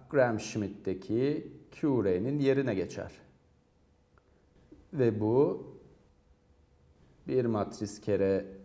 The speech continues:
bir köşegen matris kere ilk matrisin tersidir.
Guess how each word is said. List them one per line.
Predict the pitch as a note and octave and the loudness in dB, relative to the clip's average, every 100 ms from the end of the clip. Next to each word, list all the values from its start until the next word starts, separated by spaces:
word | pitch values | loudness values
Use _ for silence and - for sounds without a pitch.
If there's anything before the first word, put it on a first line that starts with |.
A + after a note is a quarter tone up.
| - | -8
bir | A2 G2+ G2+ G2 | -2 -2 -4 -4
köşegen | G#2+ G#2 G#2 G2+ G2 | -6 -2 0 0 0
matris | F2 E2+ - B2 C#3 - - | -2 -6 -6 -4 -4 -6 -10
kere | - A2+ F#2+ A2+ B2+ C#3 | 0 0 2 4 4 4
ilk | C#3+ C#3 | -2 -2
matrisin | - F2+ A2 - D3 | -6 -6 -8 -6 -4
tersidir. | D3 C3+ A#2+ - - - - | 4 4 4 -4 -8 -14 -20